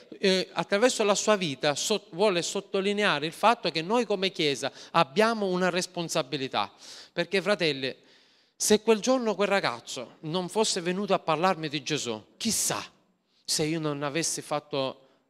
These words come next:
eh, finita la mia vita. Eh, lui quando ha ricevuto il mio messaggio, "Voglio parlarti", è venuto all'istante. E questa è la nostra responsabilità come Chiesa.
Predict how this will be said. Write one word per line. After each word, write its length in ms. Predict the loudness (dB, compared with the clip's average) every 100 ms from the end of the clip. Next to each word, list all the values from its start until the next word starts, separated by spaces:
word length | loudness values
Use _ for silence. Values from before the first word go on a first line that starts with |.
| -6
eh, 240 | -4 -4
finita 540 | -8 -8 -6 -4 -2 -2
la 120 | -2
mia 160 | -4
vita. 360 | -4 -6 -6 -10 -10 -20 _
Eh, 460 | 2 2 4 0 -4
lui 260 | -6 0 0
quando 240 | 0 0
ha 40 | 0
ricevuto 440 | 0 -4 -6 -4
il 60 | -2
mio 120 | -2
messaggio, 540 | -2 -2 0 -2 -4
"Voglio 280 | -4 -2 0
parlarti", 520 | 0 2 2 0 -2
è 40 | -4
venuto 360 | -4 -6 0
all'istante. 840 | 0 0 -4 -4 -4 -4 -6 -14 -14 -14 -16 -6
E 160 | -8 2
questa 480 | 4 4 2 -2
è 120 | 0 -2
la 100 | 0
nostra 320 | -2 -4 -6
responsabilità 720 | -6 -8 -4 -4 -4 -2 -2
come 300 | 0 0 2
Chiesa. 460 | 0 0 0 -2